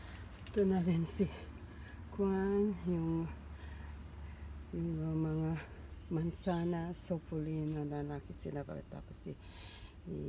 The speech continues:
i-plant ko sa labas. Okay. Alright. So, thank you for watching and please, uh, subscribe and support my video and, and comment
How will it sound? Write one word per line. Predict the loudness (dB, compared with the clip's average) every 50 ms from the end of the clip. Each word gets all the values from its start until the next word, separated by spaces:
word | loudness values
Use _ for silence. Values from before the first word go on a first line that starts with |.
| -4 -4 -4 -6 -12 -14 -12 -10
i-plant | -10 -10 -10 -12 -10 -4 -2 -2 -2 -2 -4 -6
ko | -10 -10 -10
sa | -8 -6 -4 -4 -4 -4 -6 -8 -8 -8 -8
labas. | -8 -8 -8 -8 -8 -8 -8 -10 -10 -10 -12 -12 -12 -12 -12 -12 -10 -12 -12 -12 -12 -12 -12 -10 -10 -10
Okay. | -8 -6 -4 -4 -2 -4 -4 -6 -10 -12 -14 -16 -14 -16 -14 -14 -14 -14 -14 -14 -16 -16 -16 -16 -14 -6
Alright. | -2 -2 -2 0 -2 -2 -2 -2 0 -2 -2 -4 -6 -10
So, | -6 -2 -2 -2 -2 -4 -8 -12 -14 -14 -14 -16 -16 -14 -14 -14 -14 -14 -14 -14 -14 -14 -14 -14 -14 -14 -14 -14 -16 -16 -16 -14 -14 -8 -2
thank | 0 0 0 0 -2 -2
you | 0 0 2 2 0 0 -4 -6 -6 0
for | 2 2 2
watching | 2 0 -2 -2 -4 -2 -2 0 0 0 0 0
and | 0 0 0 0 0 -2 -6 -8 -10 -10 -8 -6
please, | -6 -6 -6 -8 -8 -4 -2 -2
uh, | -2 -2 -6 -8 -12 -12
subscribe | -12 -8 -4 -4 -4 -4 -4 -10 -2 2 4 4 4 4 2 0 -2 0
and | -2 -2 -2
support | 0 -2 -4 -4 -2 -4 -2 -2 -2 -2 -4
my | -2 -2 -2 -4 -6 -10 -14 -12 -12 -12 -12 -12 -12 -10
video | -4 0 0 0 0 -2 -2 -2 -2 -2 -2 -2 -2 -4 -4 -6 -2
and, | -2 0 0 -2 -4 -8 -14 -14 -14 -14 -14 -14 -14 -14 -12 -6 -4
and | -4 -2 -2 0
comment | 2 4 4 6 6 6 4 4 2